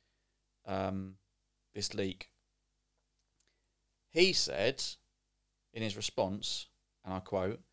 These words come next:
"I appreciate you offering me the option to resign, but to resign would have been to accept that I or my civil servants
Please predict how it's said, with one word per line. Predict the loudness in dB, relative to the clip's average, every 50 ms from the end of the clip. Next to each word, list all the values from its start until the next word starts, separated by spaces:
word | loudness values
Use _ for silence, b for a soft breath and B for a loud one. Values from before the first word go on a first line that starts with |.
| _ _ _ _ _ _ _ 0
"I | 0 0
appreciate | 2 4 4 4 4 6 4 4 4
you | 6 4
offering | 2 2 2 -2 -2 -2
me | 0 0 0 0
the | 0 0
option | 0 -2 -4 -8
to | -6 -6
resign, | -4 0 2 2 2 2 2 0
but | -2 -4
to | -6 -4
resign | -4 0 2 4 4 6 6 4 2 2 0 -4
would | -6 -6
have | -2
been | 0 0 0 0
to | -4 -2
accept | 0 0 0 0 0 0
that | -2 -2 4 6
I | 6 8 8 8 6 4 2 0
or | -2 -2 0
my | 0 0
civil | 0 0 -2 -2 -2 -2
servants | 0 0 2 2 2 2 0 -2 -2 -2 0 0 0 0